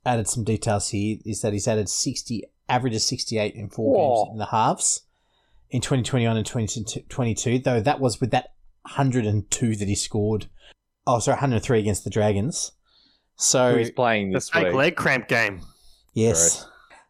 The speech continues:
Speaker 1: Uh, well, I think he did actually have a leg cramp 'cause remember he missed the next week with a calf
Speaker 2: He
Speaker 1: strain.
Speaker 2: tore, yeah, he, he strained his calf.
Speaker 1: So
Speaker 2: I found a way to score a try, so
Speaker 1: <laughs> he, he was just like,
Speaker 2: Go with that
Speaker 1: "Oh,
Speaker 2: as
Speaker 1: they
Speaker 2: well.
Speaker 1: stopped playing." <laughs> It's just like, "Oh, well, I'll score a try, then fall, go off the ground."
Speaker 2: Gross.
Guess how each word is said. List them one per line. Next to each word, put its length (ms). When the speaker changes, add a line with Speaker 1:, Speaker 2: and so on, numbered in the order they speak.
Speaker 1:
Uh, 220
well, 180
I 80
think 180
he 60
did 180
actually 260
have 80
a 40
leg 200
cramp 240
'cause 160
remember 240
he 60
missed 220
the 60
next 300
week 240
with 100
a 40
calf 320
Speaker 2:
He 80
Speaker 1:
strain. 80
Speaker 2:
tore, 300
yeah, 220
he, 240
he 60
strained 300
his 100
calf. 360
Speaker 1:
So 240
Speaker 2:
I 120
found 180
a 60
way 180
to 100
score 380
a 20
try, 380
so 300
Speaker 1:
<laughs> 200
he, 120
he 140
was 100
just 180
like, 140
Speaker 2:
Go 140
with 140
that 180
Speaker 1:
"Oh, 100
Speaker 2:
as 140
Speaker 1:
they 80
Speaker 2:
well. 100
Speaker 1:
stopped 260
playing." 460
<laughs> 20
It's 200
just 160
like, 180
"Oh, 160
well, 180
I'll 120
score 300
a 40
try, 220
then 260
fall, 320
go 180
off 160
the 80
ground." 280
Speaker 2:
Gross. 360